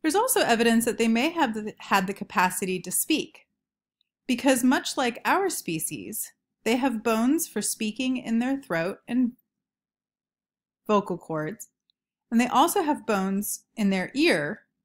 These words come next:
to allow for listening to very fine-tuned pitches that may have allowed them to hear and understand speech. They also constructed shelters for themselves,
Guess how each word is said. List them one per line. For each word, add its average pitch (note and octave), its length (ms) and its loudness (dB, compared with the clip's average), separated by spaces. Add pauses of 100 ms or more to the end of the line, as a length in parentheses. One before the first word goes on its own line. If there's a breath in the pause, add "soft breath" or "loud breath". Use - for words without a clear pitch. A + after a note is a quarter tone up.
(100)
to C4 180 2
allow A3 340 2
for G#3+ 280 -2
listening F#3+ 600 -2
to - 160 -8
very A3+ 300 0
fine-tuned G#3+ 1200 -2 (500)
pitches - 640 -6 (680)
that A3+ 120 -6
may B3+ 120 6
have E4 120 2
allowed G#3+ 340 0
them G#3+ 200 2
to G3+ 300 -6
hear A3 460 0
and G3 160 -6
understand F#3+ 600 -4
speech. - 600 -8 (1600)
They G#3+ 100 2
also A#3+ 260 2
constructed A#3+ 840 0
shelters A3+ 600 -2
for F#3+ 100 -6
themselves, E3 720 -4